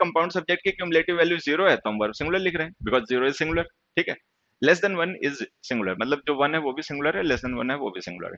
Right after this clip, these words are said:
ठीक है। चलिए next में आते हैं, यहाँ पर हमने लिखा each player and each board member। Now see, ये compound subject है, board member और player ये अलग अलग होते हैं,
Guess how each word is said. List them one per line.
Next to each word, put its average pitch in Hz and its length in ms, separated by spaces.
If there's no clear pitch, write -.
ठीक 165 80
है। 160 80
चलिए 104 240
next 135 240
में 139 60
आते 120 160
हैं, 127 80
यहाँ 175 240
पर 233 80
हमने 226 200
लिखा 214 240
each 226 280
player 135 260
and - 240
each 202 260
board 143 220
member। 85 220
Now 151 160
see, 95 160
ये 165 280
compound 165 360
subject 110 420
है, 85 80
board 139 240
member 160 460
और 120 240
player 131 260
ये 175 160
अलग 123 260
अलग 117 200
होते 101 260
हैं, 90 120